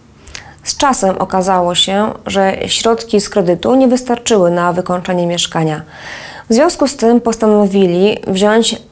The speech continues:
dodatkową pożyczkę w firmie pożyczkowej na resztę prac. Jak się okazało, i te środki szybko wyczerpały się. Oprócz tego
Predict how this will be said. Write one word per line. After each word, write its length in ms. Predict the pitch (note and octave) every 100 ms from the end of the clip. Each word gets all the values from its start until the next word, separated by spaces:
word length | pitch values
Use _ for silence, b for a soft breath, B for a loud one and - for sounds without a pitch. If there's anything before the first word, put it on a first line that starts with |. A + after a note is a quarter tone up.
| -
dodatkową 500 | G3 F#3 F#3 A3 G#3+
pożyczkę 640 | G#3 G3 F#3+ - G3+ G#3 C3+ A#2+ -
w 20 |
firmie 300 | A#3 G#3+ G3+
pożyczkowej 760 | F#3 F3 E3 - F3+ G#3 C#4 C#4+ B B F#3+
na 100 | G3
resztę 320 | G#3+ - G3+
prac. 380 | E3+ D3+ - - - _ _ B B B B B
Jak 160 | C4 D4+
się 140 | D4
okazało, 680 | B3 A3+ G3 F#3 F3 F#3 G#3 - - _
i 80 | A#3+
te 180 | A#3+ C4+
środki 380 | C#4 C#4+ C#4 F3+
szybko 320 | F3+ E3+ F3
wyczerpały 600 | E3+ E3+ E3+ E3 D#3 D#3
się. 280 | - - - E3 - B B B B B B
Oprócz 360 | - A#3 A3+ -
tego 500 | - F#3+ F#3 F#3+ A3+